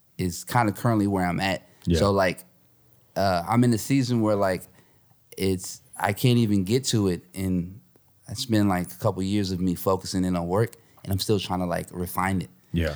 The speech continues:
Speaker 1: I'm still trying to figure it out. So I go into the studio, like, trying to work through a lot of these elements and a lot of these ideas,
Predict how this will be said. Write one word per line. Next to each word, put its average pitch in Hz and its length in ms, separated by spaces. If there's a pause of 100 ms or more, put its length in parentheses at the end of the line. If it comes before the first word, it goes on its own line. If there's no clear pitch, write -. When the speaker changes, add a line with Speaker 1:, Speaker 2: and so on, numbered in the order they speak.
(100)
Speaker 1:
I'm 92 100
still 107 160
trying 95 140
to 87 60
figure 92 300
it 87 80
out. 98 360
So - 100
I 95 120
go 98 220
into 92 140
the 85 80
studio, 98 480
like, 85 280 (960)
trying 95 240 (100)
to - 100
work 104 340
through 107 600 (300)
a 92 60
lot 98 200
of 101 80
these 98 240
elements 101 640 (440)
and 95 140
a 95 60
lot 95 180
of 95 80
these 98 140
ideas, 92 760